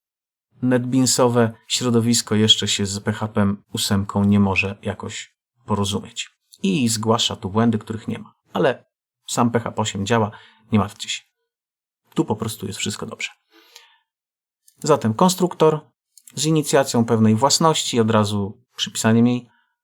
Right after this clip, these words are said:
jakiejś wartości domyślnej, choć mogę podać jako argument P H P osiem, nie? No i jakaś metoda, która zwraca zwielokrotnian-, zwielokrotniony napis, metoda Dark Mzimu, tutaj Mzimu sobie krzyczy w ciemnościach,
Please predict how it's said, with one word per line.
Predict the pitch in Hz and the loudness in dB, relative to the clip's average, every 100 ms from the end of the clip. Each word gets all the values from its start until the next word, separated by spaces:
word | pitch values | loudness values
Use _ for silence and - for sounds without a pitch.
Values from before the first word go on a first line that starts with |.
| _ | _
jakiejś | 123 117 139 - | -12 -6 -4 -4
wartości | 147 165 - 151 147 139 | 0 0 2 0 -2 -4
domyślnej, | 135 135 127 - 117 | -2 -2 -2 0 0
choć | 113 113 - | 0 -4 -4
mogę | 98 104 110 | -4 -4 -4
podać | 117 143 139 - | -4 -4 -6 -8
jako | - | -6
argument | 170 165 143 139 - _ _ _ - - - | -4 -4 -4 -6 -14 _ _ _ -10 -10 -10
P | 123 | -14
H | - | -12
P | - | -8
osiem, | 110 107 104 | -6 -6 -8
nie? | 98 - - - - - - - | -10 -12 -16 -20 -20 -20 -20 -6
No | 262 | -2
i | 349 | 2
jakaś | 277 226 - | 4 4 2
metoda, | 120 113 135 156 | 2 4 4 4
która | 135 - 113 107 _ - | 2 0 0 0 _ -8
zwraca | 107 95 113 110 | -4 0 0 0
zwielokrotnian-, | 107 98 117 127 - 101 101 101 101 101 | -2 0 0 0 -2 -6 -2 0 0 -2
zwielokrotniony | 110 104 135 131 113 110 117 110 98 | -4 0 0 0 -2 0 4 4 4
napis, | 95 131 - 113 - - - - - | 4 2 2 -2 -2 -8 -20 -10 -2
metoda | 107 113 104 95 | 0 0 0 2
Dark | 131 135 | 2 2
Mzimu, | 123 120 170 139 120 | 0 2 2 2 0
tutaj | 135 120 104 | -2 -2 0
Mzimu | 101 107 120 | 2 4 4
sobie | 110 101 - | 4 -2 -6
krzyczy | - - 147 120 | -4 -4 -2 -4
w | |
ciemnościach, | - 104 131 151 - 123 | -4 -2 0 0 -2 -4